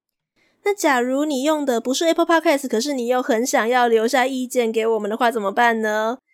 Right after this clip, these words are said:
没有关系的，因为宁可当吃货有脸书也有I G，不管你是在这些社交平台留言，或者是用私讯的方式，甚至你只留个表情符号按个赞，都会是给我很大的鼓励哦。当然我还是希望收到各位的意见啦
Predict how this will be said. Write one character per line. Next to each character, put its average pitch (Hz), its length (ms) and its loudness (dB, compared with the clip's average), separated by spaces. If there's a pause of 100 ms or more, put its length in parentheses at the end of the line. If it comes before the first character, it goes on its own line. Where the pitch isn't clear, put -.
(720)
没 - 100 -6
有 226 100 0
关 233 180 0
系 302 200 -2
的， 240 240 2
因 233 100 0
为 240 140 2
宁 220 120 -2
可 233 120 2
当 220 160 0
吃 269 180 -2
货 330 180 4
有 220 200 2
脸 202 200 0
书 214 200 -2
也 196 160 0
有 165 80 -2
I 156 200 -2
G， 190 440 -6 (260)
不 - 80 -6
管 254 180 6
你 214 140 -2
是 247 220 -2
在 233 180 4
这 240 100 0
些 247 140 2
社 254 140 2
交 240 120 2
平 233 200 0
台 214 200 2
留 226 240 4
言， 262 240 2
或 262 160 2
者 196 80 -4
是 220 140 -4
用 226 180 2
私 311 220 -2
讯 349 140 0
的 277 100 2
方 269 240 0
式， 254 220 -6
甚 311 200 2
至 302 140 -2
你 277 140 0
只 262 100 0
留 202 160 2
个 311 100 4
表 277 220 2
情 214 180 -4
符 214 140 -4
号 233 80 6
按 214 220 2
个 190 100 -4
赞， 165 380 -4 (320)
都 247 100 2
会 254 160 4
是 254 140 -4
给 214 140 -2
我 220 100 0
很 202 120 0
大 226 160 2
的 208 120 0
鼓 180 180 -8
励 214 220 -4
哦。 196 260 -2 (300)
当 285 160 6
然 294 220 2
我 247 40 2
还 262 160 2
是 240 80 -2
希 233 160 -4
望 220 160 2
收 214 160 0
到 214 140 0
各 214 160 -2
位 208 80 0
的 185 80 -4
意 208 180 -8
见 214 240 -2
啦 120 240 -4